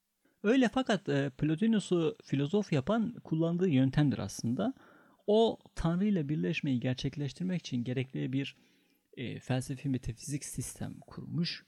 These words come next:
ve rasyonel bir varlık tasavvuru oluşturmuştu. Bu yüzden ona filozof diyorduk zaten.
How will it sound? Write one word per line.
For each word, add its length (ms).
ve 260
rasyonel 480
bir 120
varlık 760
tasavvuru 680
oluşturmuştu. 680
Bu 80
yüzden 200
ona 140
filozof 420
diyorduk 260
zaten. 340